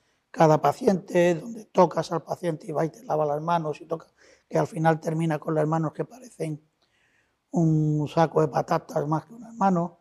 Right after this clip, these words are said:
Eh, pero bueno, oye, te tomas una serie de medidas, pero bueno, prevenir, prevenir. Ahora mismo lo único que estamos aconsejando, pues mantener mucho la distancia, si hay alguien, eh, utilizar las mascarillas cuando la distancia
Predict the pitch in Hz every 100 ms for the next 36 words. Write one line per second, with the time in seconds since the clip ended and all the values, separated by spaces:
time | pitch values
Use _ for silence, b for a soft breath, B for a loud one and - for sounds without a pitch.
0 | _ _ _ _ _ - 170 180 170 196
1 | 196 208 165 135 156 190 185 170 185 170
2 | 190 180 175 175 175 196 202 202 - 156
3 | 156 190 170 - 170 160 170 180 - 180
4 | 185 196 202 - _ _ _ _ _ _
5 | 170 175 180 185 185 202 180 156 175 180
6 | 175 185 175 175 - 175 175 175 175 -
7 | _ _ _ _ _ - 165 - 151 175
8 | 180 180 185 170 143 143 143 151 139 -
9 | 156 175 170 170 175 170 165 - 208 190
10 | 220 214 196 - _ 143 139 170 170 175
11 | 170 160 170 170 - _ _ _ _ _
12 | _ _ - 170 165 160 160 160 165 160
13 | 170 156 180 160 160 165 - 165 170 160
14 | - 233 240 190 160 160 160 156 - 170
15 | 165 175 165 160